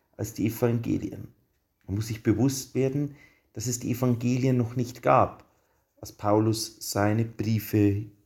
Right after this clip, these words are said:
geschrieben hat. Am heutigen Tag beginnt und öffnet sich der Brief des Apostels Paulus. Er beginnt und dreht sich um die zwei ganz zentralen Themen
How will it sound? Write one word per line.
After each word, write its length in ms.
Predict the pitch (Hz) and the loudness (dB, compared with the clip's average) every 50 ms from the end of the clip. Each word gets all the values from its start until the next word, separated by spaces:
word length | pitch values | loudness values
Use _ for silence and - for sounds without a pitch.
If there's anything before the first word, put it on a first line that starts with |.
| _ - | _ -8
geschrieben 520 | 117 117 113 - 113 110 101 - - 104 | -6 -6 -4 -2 -2 -2 -2 -2 -4 -6
hat. 240 | 113 113 - _ - _ _ _ _ _ _ _ _ _ _ _ _ _ _ _ - - - - - - - - - | -8 -8 -12 _ -20 _ _ _ _ _ _ _ _ _ _ _ _ _ _ _ -20 -20 -20 -20 -20 -20 -18 -8 -2
Am 120 | 104 104 | 2 6
heutigen 400 | 120 131 151 147 156 151 147 139 | 6 6 6 6 4 2 2 2
Tag 400 | - 110 123 131 139 135 - - | 2 4 4 4 4 2 -2 -6
beginnt 440 | 123 113 - 127 135 151 170 170 156 | -8 -6 -2 0 0 0 0 0 0
und 140 | 127 - - | -2 -2 -2
öffnet 420 | - - - - 147 135 135 - | -4 -6 -4 -4 -6 -6 -6 -6
sich 340 | - 147 143 139 - - _ _ _ _ _ _ _ _ - | -8 -8 -8 -8 -10 -18 _ _ _ _ _ _ _ _ -6
der 80 | - 107 | -6 -4
Brief 440 | - - 110 127 143 147 - - - | -2 0 0 2 0 0 -4 -8 -6
des 180 | 113 110 - | -6 -4 -2
Apostels 840 | 120 110 - - 120 117 - - - 113 110 - - - - - _ _ _ _ _ _ - | -4 -4 -2 -2 -4 -2 -4 -8 -6 -6 -6 -6 -6 -10 -12 -14 _ _ _ _ _ _ -6
Paulus. 720 | - 101 104 110 123 131 139 135 135 - - - - _ _ _ _ _ _ _ _ _ _ _ _ - | -2 0 2 2 2 2 0 -2 -4 -8 -12 -14 -16 _ _ _ _ _ _ _ _ _ _ _ _ -12
Er 100 | - 101 | -4 0
beginnt 460 | 117 110 113 131 135 143 147 147 143 | 0 2 4 4 2 2 0 -2 -4
und 160 | 123 110 120 | -4 0 2
dreht 260 | 123 123 127 139 131 | 4 4 2 2 -2
sich 140 | - 120 127 | -6 -4 -2
um 100 | 123 120 | -2 0
die 140 | 120 120 117 | -2 -2 -4
zwei 240 | - - 120 117 117 | -2 0 0 2 2
ganz 320 | 120 117 123 120 120 - | 2 2 0 -2 -6 -8
zentralen 680 | - 117 113 110 - 107 104 107 110 117 113 113 113 113 - _ _ _ _ _ | -6 -4 -2 0 4 4 4 6 4 4 2 2 0 -2 -6 _ _ _ _ _
Themen 580 | - - 139 143 120 104 95 92 90 101 101 | -4 0 2 4 4 4 2 2 0 -4 -6